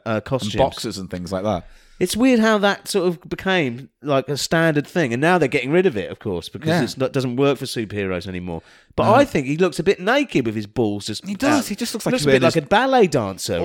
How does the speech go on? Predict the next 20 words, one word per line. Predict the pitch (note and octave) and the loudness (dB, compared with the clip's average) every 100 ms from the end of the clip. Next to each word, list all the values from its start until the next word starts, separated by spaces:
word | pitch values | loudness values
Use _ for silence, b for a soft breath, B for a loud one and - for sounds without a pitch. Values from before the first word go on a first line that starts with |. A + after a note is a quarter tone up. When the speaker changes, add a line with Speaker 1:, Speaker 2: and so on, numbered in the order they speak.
| E3+ | 2
Speaker 2:
or | |
Speaker 1:
he's | E3+ | 2
wearing | A2+ | 2
Speaker 2:
something. | F3+ - | 2 0
Speaker 1:
his | E3+ | -2
pajamas. | F#3 G3+ C4 C#4+ A#3+ F#3+ - - _ - | -2 0 2 2 2 -2 -6 -16 _ -6
Speaker 2:
Do | A#3 | 0
you | |
know | C4+ | 4
what | D#4 | 6
I | |
mean? | E4 E4 B2+ F2 - A3 - | 6 6 4 -2 -10 0 4
Give, | F#4 E4 E4 | 6 4 4
give | E4+ | 6
him | D#4 | 6
back | C#4+ A3+ G#3 | 6 4 4
his | G3 | -2
pants. | - F#3+ C#3 F#2+ - - B - | 0 0 0 -2 -12 -18 B -4
Speaker 1:
Give | C#4 C#4+ - _ - | -2 -2 -6 _ -10
Superman | - A3+ F3 C#3 B2 C3 | -6 -4 -2 0 0 -2